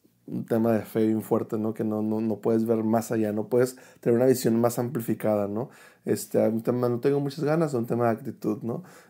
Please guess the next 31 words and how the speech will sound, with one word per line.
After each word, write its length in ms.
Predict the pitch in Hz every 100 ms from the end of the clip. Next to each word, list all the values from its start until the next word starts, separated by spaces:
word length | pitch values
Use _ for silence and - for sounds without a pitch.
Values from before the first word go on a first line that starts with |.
| -
Este, 300 | 104 - 117
"Te 140 | -
desanimas 440 | 117 117 113 131 143
frecuentemente", 880 | 123 123 120 127 156 175 175 151 - - - -
es 100 | 131
un 140 | 123 113
tema 280 | 117 117
de 240 | 117 113 110 117
actitud 640 | 104 117 - 135 175 185 - - - _ -
y 140 | 120
se, 160 | - 113 110 113 123
se 120 | -
expresa, 360 | - - 117
se, 180 | 127 123
se 100 | -
manifiestan 320 | 113 110 113
tus 140 | 127 123
emociones 480 | 110 104 117 117 117
de 80 |
repente, 400 | 117 117 113 113
¿no? 180 | 110 135
¿Cómo 180 | 135 117
te 60 | -
sientes? 400 | 110 107 - - - - - _
Este, 640 | 117 110 - - - 107 110
"Eres 140 | 117
una 100 | 127
persona 220 | 117 113
desconfiada". 880 | 120 120 - 104 - 127 143 160 165
Ah, 120 | 160 131
ok, 140 | -